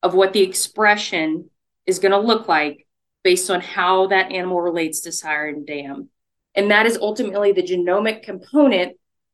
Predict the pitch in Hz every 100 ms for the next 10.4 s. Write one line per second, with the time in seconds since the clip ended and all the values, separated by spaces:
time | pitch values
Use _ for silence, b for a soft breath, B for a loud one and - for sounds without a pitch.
0 | - 190 190 196 196 214 226 247 220 226
1 | - 285 170 185 - _ _ _ _ -
2 | 214 220 214 202 190 190 175 185 170 165
3 | 160 165 147 - B B B 220 220 240
4 | 240 208 208 185 185 180 185 202 196 185
5 | 170 165 269 262 - - 180 - 170 160
6 | 160 - 185 185 180 185 - 175 175 175
7 | 175 170 - 175 - 180 175 - 165 151
8 | 160 156 170 165 139 - - 175 175 190
9 | - _ _ - 240 254 262 269 262 233
10 | 208 196 185